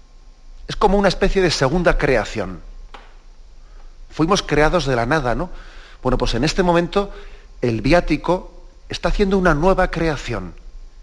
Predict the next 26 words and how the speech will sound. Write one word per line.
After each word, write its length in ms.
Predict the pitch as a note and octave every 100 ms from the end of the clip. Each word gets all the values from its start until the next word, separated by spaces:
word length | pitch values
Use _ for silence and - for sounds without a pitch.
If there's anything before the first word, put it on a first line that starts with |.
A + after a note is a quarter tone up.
| - - - _ - - - - - - - - - - - -
"Yo 180 | D3+
os 100 | G3+
daré 200 | F#3+ E3
la 120 | C#3+ B2
vida 240 | B2+ A#2
eterna". 520 | A2+ C3+ A#2 F#2 F2+ - - - - - - - - - - - -
Es 200 | D3 -
el 160 | B2+ G#2+
germen 480 | - G#3 E3 C3
de 80 | A#2+
la 140 | A#2+ A2+
vida 260 | B2 G#2+
eterna, 380 | F#2+ F2+ F2 C#3
una 180 | E3 E3
nueva 300 | F#3 F3 D3
creación, 680 | - A#2 F#2+ - B2 F2+ C3+
¿eh? 100 | D3+
Fijaros 420 | A2+ C#3 D#3 - - - - - -
de, 240 | C3+ A2+ F#2+
de 200 | A#2 A#2
qué 120 | E3
manera, 400 | D#3 C#3 D3+ C3+
con 180 | A#2+ A2+
qué 160 | D3+
términos, 640 | D3 E3 D3 B2+ A2+ F2+ A2
¿no? 140 | C#3+